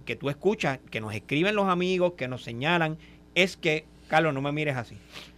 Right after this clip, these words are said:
es que no llega el servicio al cliente de manera, o sea, efectiva. Las personas llaman, "Tengo esta situación,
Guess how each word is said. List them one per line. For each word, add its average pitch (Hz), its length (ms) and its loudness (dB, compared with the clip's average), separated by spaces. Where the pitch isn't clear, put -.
es 147 220 2
que 180 280 0
no 160 380 0
llega 175 800 4
el 135 140 -4
servicio 131 560 -4
al 170 120 -2
cliente 180 680 -2
de 127 140 -4
manera, 156 580 2
o - 40 -20
sea, 123 380 2
efectiva. 113 640 -4
Las 101 100 -6
personas 123 460 -4
llaman, 185 420 4
"Tengo 127 220 -4
esta 135 160 -4
situación, 190 640 0